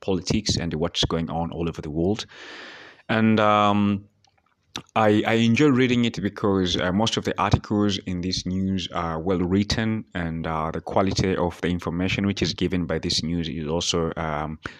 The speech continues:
top notch. So, um, I love it for these reasons. Um, I think that's the end of my, my answer here. So, uh, I'm going to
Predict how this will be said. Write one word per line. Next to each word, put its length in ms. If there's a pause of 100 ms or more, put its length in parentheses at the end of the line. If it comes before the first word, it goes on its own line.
(120)
top 200
notch. 360
So, 360
um, 460 (300)
I 60
love 300
it 160
for 300
these 240
reasons. 440 (800)
Um, 840 (320)
I 80
think 160
that's 160
the 160
end 200
of 140
my, 280
my 180
answer 280
here. 260
So, 340
uh, 220
I'm 100
going 240
to 360